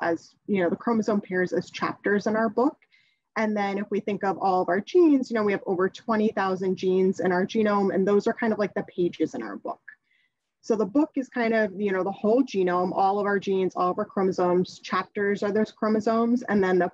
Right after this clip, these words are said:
pages are, like, those genes. So just like we were to read, you know, pages in a book, an instruction manual, all of our genes are made up of letters, which our body uses in order to make proteins, which then are kind of shuttled off to different places to do their job.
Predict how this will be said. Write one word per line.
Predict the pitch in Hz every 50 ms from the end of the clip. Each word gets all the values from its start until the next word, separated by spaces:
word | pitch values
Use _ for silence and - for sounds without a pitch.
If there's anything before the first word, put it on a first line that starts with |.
| - -
pages | - 233 220 - 202 190 185 -
are, | 180 175 170
like, | 170 160 -
those | - 170 170 165 165 -
genes. | - - - - - - - - - - - _ _ _ _ _ _ _ _ _
So | - - 226
just | - 294 311 277 -
like | 302 294 277 -
we | 277 254 247 240 240 233 240 226
were | - 196 208 208 202 202
to | - - 214 185
read, | 175 208 202 202 202 202 170 170
you | 202 196
know, | 180 175 175 165 - - _ _ _ -
pages | 190 185 185 185 185 180
in | 180 170
a | 175 170
book, | - 330 349 - _ 254
an | 208
instruction | 196 190 196 - - 320 302 - - - 254 233
manual, | 220 214 208 208 202 202 202 202 - - -
all | 202 220 233 247
of | 240
our | 254 247
genes | - - 214 214 208 - 208
are | 196
made | 196 190 190
up | 190 190
of | 196 180 175
letters, | 175 185 180 175 180 180 180 180 -
which | 185 180 -
our | 190 170
body | - 175 175 175 180
uses | 185 170 170 175 170 165 - 196 240 311 339 339 -
in | - 214
order | 208 190 185 196 190
to | 185
make | 185 185 180 - - _
proteins, | - - 339 330 - - 262 233 226 220 208 208 -
which | 202 190 - -
then | - 196 185 185 190
are | - - 190 180 -
kind | - 185 180
of | 180 -
shuttled | - - 269 262 254 247 226
off | 226 214 208 -
to | - -
different | 208 196 - 196 - -
places | - 185 185 - - 185 175 -
to | - - 185
do | - 170 170
their | 151 160 151 139
job. | - - - - - - - - -